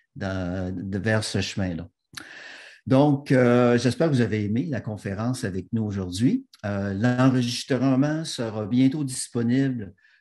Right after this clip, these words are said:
euh, sur notre site web. Et d'ailleurs, nous allons vous envoyer un courriel avec un lien pour retrouver le, l'enregistrement.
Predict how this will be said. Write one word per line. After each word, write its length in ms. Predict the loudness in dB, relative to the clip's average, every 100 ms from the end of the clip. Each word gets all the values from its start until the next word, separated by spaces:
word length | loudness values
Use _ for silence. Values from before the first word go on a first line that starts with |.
| _ -10
euh, 120 | -10
sur 220 | -2 2
notre 260 | 4 4 0
site 300 | -2 -6 -6
web. 360 | -4 -2 -4 -8 -14 _
Et 100 | -2
d'ailleurs, 360 | 2 4 4 2
nous 160 | 0
allons 200 | -2 -2
vous 200 | -4 -4
envoyer 420 | -6 -6 -6 -2 -2
un 140 | -2
courriel 560 | -4 -6 -6 -6 -6 -6
avec 240 | -8 -8
un 80 | -8
lien 360 | -6 -6 -8 -8
pour 160 | -8
retrouver 580 | -6 -8 -8 -8 -2 -2
le, 340 | -2 -4 -4 -2
l'enregistrement. 840 | -2 -2 -6 -6 -8 -6 -6 -6